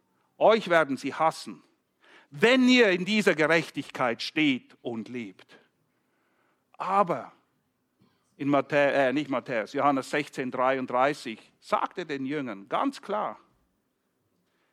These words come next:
"In der Welt, und in der leben wir alle, werdet ihr Bedrängnis haben, Trübsal, was auch immer, wie ihr es nennen wollt." Das ist etwas, was uns nicht angenehm ist. "Aber seid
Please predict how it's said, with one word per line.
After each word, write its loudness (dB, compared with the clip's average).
"In 2
der 4
Welt, 0
und -6
in -4
der -2
leben -6
wir -4
alle, -4
werdet -2
ihr -4
Bedrängnis -2
haben, -12
Trübsal, 0
was -2
auch 2
immer, -2
wie 4
ihr 2
es -2
nennen -2
wollt." -8
Das -10
ist -6
etwas, 0
was -4
uns -4
nicht -6
angenehm -2
ist. -18
"Aber -4
seid -6